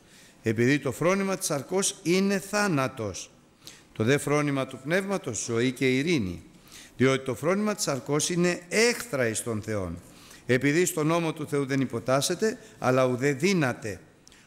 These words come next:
Όσοι δε είναι της σαρκός, δεν δύναται να αρέσωσιν εις τον Θεόν. Σεις όμως δεν είστε της σαρκός, αλλά του πνεύματος.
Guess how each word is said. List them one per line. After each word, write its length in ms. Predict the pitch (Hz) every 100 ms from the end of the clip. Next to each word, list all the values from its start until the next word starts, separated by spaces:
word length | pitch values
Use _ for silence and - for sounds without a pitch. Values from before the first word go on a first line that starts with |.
| _
Όσοι 260 | 127 127 139
δε 140 | 131
είναι 200 | 139 135
της 120 | 123
σαρκός, 600 | - 110 107 202 180 - - -
δεν 140 | 143
δύναται 380 | 139 143 127 120
να 120 | 120
αρέσωσιν 640 | 120 127 123 117 - 120 107 -
εις 140 | 120
τον 160 | - 120
Θεόν. 400 | - 131 185 196 - - - - - -
Σεις 280 | - 202
όμως 320 | 190 190 190 175
δεν 180 | 202
είστε 200 | 175 -
της 120 | 117 -
σαρκός, 420 | 117 104 143 156
αλλά 180 | 151 147
του 120 | -
πνεύματος. 600 | 160 131 95 92 - -